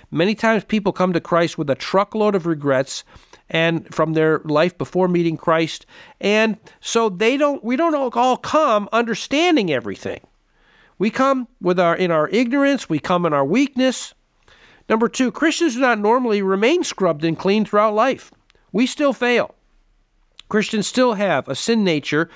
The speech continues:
that's just as evil as ever. That's why Peter told us to abstain from fleshly lusts, 'cause they're gonna war against your soul. In fact, as we go through life,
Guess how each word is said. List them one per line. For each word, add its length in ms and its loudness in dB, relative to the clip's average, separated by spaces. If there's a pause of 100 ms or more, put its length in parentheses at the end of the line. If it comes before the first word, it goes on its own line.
(140)
that's 220 -4
just 320 0
as 160 -2
evil 340 2
as 160 -2
ever. 260 2
That's 200 -2
why 100 2
Peter 300 0
told 320 0
us 160 -4 (320)
to 100 0
abstain 440 0
from 200 -2
fleshly 400 -2
lusts, 240 -2
'cause 160 -6
they're 120 0
gonna 140 0
war 320 2
against 360 -4
your 100 -2
soul. 500 -2 (1160)
In 100 -4
fact, 280 0
as 160 0
we 80 -4
go 120 2
through 160 0
life, 140 2